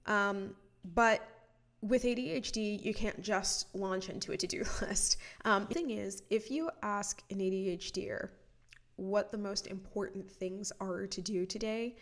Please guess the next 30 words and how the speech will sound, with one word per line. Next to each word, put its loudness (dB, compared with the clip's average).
chances 2
are 2
what 0
they 0
write 0
down 0
is -4
not -2
actually 0
going -2
to -6
be -6
what -4
they -6
need -6
to -6
get -6
done -6
today, -2
and -2
they're 0
going 4
to 0
finish -2
up -2
their 0
day 2
feeling -2
like -4
they 0